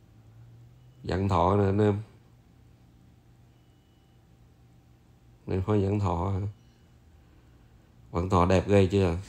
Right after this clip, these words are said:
Ở đó mình chỉ có màu vàng thôi, giờ nó thêm màu cam nữa nè. Vạn thọ thì, ờ, đồng chơi được. Hồi đó nhớ mỗi lần Tết là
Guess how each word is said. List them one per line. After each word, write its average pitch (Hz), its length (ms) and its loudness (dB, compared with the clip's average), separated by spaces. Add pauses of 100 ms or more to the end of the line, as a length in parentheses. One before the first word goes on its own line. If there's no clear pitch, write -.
(100)
Ở 80 60 -4
đó 95 200 2
mình 104 180 -2
chỉ 101 100 -2
có 110 100 -4
màu 98 180 0
vàng 90 420 0
thôi, 95 140 0
giờ 92 120 -2
nó 98 120 -4
thêm 95 180 -2
màu 90 100 -2
cam 98 400 0
nữa 101 140 0
nè. 104 60 -4 (1300)
Vạn 98 220 0
thọ 98 300 4
thì, 101 220 2
ờ, 98 420 0 (180)
đồng 95 300 4
chơi 110 200 6
được. 95 480 2 (1600)
Hồi 90 100 -2
đó 123 400 2
nhớ 127 320 0
mỗi 110 120 2
lần 98 220 0
Tết 127 280 2
là 98 380 0